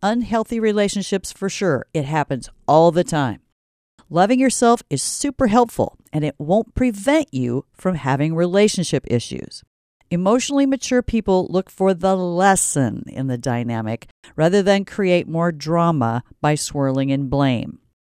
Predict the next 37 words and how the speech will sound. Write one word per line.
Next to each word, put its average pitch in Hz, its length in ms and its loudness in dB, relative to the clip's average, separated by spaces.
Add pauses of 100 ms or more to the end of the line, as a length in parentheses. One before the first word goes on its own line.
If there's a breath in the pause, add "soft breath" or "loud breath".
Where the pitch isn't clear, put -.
(140)
Now, 226 80 -6
this 262 100 -4
can 285 140 -2
be 277 80 2
a 262 60 2
difficult 254 500 -4
pattern 208 320 4
to 180 60 -4
break 170 320 2
because 151 300 -4
blaming 196 400 0
the 240 120 2
other 226 160 2
person 233 420 4
<laughs> - 0 -
feels 202 380 4 (100)
oh 240 440 8
so 226 260 4
self-righteous 202 880 4
for 170 220 4
a 151 80 6
hot 165 260 4
minute. 151 300 -2 (500 loud breath)
And 185 260 2
yet, 160 360 2 (260 soft breath)
if 175 220 0
we 226 160 0
swirl 226 560 2
in 185 100 -2
the 175 80 -2
self-righteousness 202 1040 -4
of 143 220 -8
blame 175 400 -2
of 165 120 -4
the 175 140 0
other 185 160 -2
person, 247 520 -2